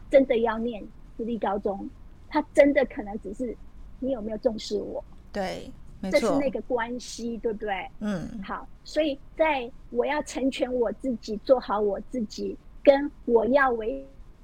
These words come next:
Speaker 1: 持这个关系当中，一个自我分化高的人，他可以去拿捏，他不会为了关系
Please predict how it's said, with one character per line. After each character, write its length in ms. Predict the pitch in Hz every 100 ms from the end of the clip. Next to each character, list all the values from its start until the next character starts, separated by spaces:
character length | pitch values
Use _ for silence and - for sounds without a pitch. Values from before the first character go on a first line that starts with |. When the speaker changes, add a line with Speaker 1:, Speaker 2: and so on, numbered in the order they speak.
| 247
Speaker 1:
持 160 | - 214
这 100 | 247
个 140 | 233
关 260 | 247 226 240
系 180 | - 226
当 240 | 226 233
中， 240 | 233 220 233 -
一 80 | 254
个 100 | 269
自 180 | - 277
我 160 | 214
分 200 | - 240
化 180 | 247 240 -
高 180 | 240 247
的 120 | 240
人， 260 | 214 196 202 -
他 140 | 262
可 180 | - 240
以 100 | 214
去 180 | - 240
拿 320 | 220 185 208
捏， 420 | 226 240 233 254 - - - - - - - -
他 120 | 269
不 180 | - 240
会 380 | 294 254 208 - -
为 160 | 269 269
了 100 | 240
关 280 | 277 240 247
系 460 | - 240 247 247